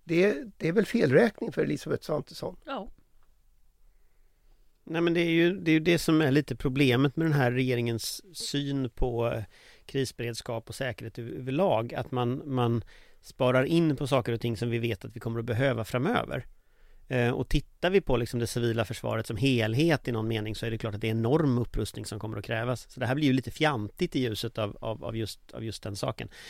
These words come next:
Speaker 3: Sen är det klart att ansvarig minister hade ju <laughs> en dålig vecka, måste man ju säga. Han <laughs> fanns ju ute på Twitter och skulle försöka förklara detta och det gick ju inte så jävla bra, liksom. Eh, men, men i grunden ligger ju det här att liksom man, man har inte rustat upp i den takt man behöver. Man har inte förberett sig.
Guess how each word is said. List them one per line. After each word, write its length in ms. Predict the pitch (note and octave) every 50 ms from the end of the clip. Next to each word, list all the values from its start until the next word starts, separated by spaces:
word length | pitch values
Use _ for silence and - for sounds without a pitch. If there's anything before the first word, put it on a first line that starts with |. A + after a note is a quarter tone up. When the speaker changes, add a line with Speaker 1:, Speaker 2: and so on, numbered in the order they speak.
| - -
Speaker 3:
Sen 200 | - - C#3 D#3
är 40 | E3
det 60 | D#3+
klart 160 | - C3 A2+
att 120 | A2+ G#2+ -
ansvarig 300 | A#2 G#2+ - A#2 A2 A2
minister 380 | A2 A2+ A2 G#2 - - -
hade 220 | B2+ C3+ B2 B2 -
ju 60 | - - - -
<laughs> 140 | - - -
en 140 | - C#3 B2 B2 -
dålig 300 | - - B2+ A2+ A2+ A#2
vecka, 480 | A#2+ C3+ A#2+ - - - - - - D#3
måste 200 | D#3 D#3 - -
man 60 | C3+
ju 60 | C3
säga. 220 | C3+ C3 A2+ A2 A2 - - - - - - - -
Han 240 | - C#3+ C3+ C#3+ D3
<laughs> 300 | - - G#3+ F3 D3+ D3
fanns 280 | - - D3 C#3 - -
ju 40 |
ute 140 | C#3 - -
på 100 | - -
Twitter 420 | A2+ - - C#3 B2+ - - - C3+
och 60 | B2+
skulle 140 | B2 C#3 A#2+
försöka 200 | B2 C3 - G#2
förklara 420 | - C3+ - - C3+ B2+ B2 B2
detta 280 | B2 B2+ - - - -
och 80 | A#2+
det 60 | B2+
gick 240 | C#3 C3 B2+ A#2 -
ju 40 | B2+
inte 120 | A#2 -
så 60 | - C3
jävla 160 | B2 B2+ C3
bra, 280 | C3 D3 C#3 C3+ C3
liksom. 280 | C3 C3 - - - A#2 - - - - - - - - - -
Eh, 380 | B2+ B2 A#2+ A#2 A#2+ A#2+ A#2+ A#2 - _
men, 240 | - C3 C3+ C3+ - -
men 240 | - C3+ C3+ C3
i 40 | C3
grunden 380 | B2 C3 C#3 C3 B2 B2 D3+ E3
ligger 260 | D3+ A2+ - C3 D#3
ju 60 | F3+
det 60 | F3+
här 140 | D3+ C3+ -
att 140 | B1 - -
liksom 200 | - - - A#2
man, 220 | A#2 A2+ A#2 - - -
man 200 | C#3+ C3+ B2+ A#2+
har 180 | B2+ D3 E3
inte 280 | F3+ E3 C#3 - - B2
rustat 380 | A#2+ A2+ - - - - -
upp 220 | - G#2 - - -
i 40 | -
den 240 | - A2+ G#2+ A2
takt 280 | - - G2 - - -
man 160 | A#2 A2+ G#2+
behöver. 500 | G2+ G#2 G2+ A#2+ A2 G#2+ G#2+ A2 C3 D3
Man 160 | C#3+ C3+ A#2+
har 100 | A2+ B2+
inte 140 | C#3 C3 -
förberett 520 | G2+ - - B2 A#2 A2+ A#2+ A2 A2+ - -
sig. 200 | - C#3 C3+